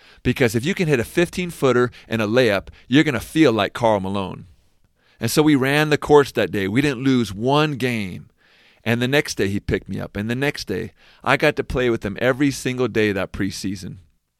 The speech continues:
It's amazing how one player can make the game so easy for his teammates. I remember one day we literally ran the tables.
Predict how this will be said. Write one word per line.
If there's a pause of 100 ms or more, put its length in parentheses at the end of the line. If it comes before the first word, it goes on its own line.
(300)
It's
amazing
how
one
player (200)
can
make
the
game
so
easy
for
his
teammates. (920)
I
remember
one
day
we
literally
ran
the
tables.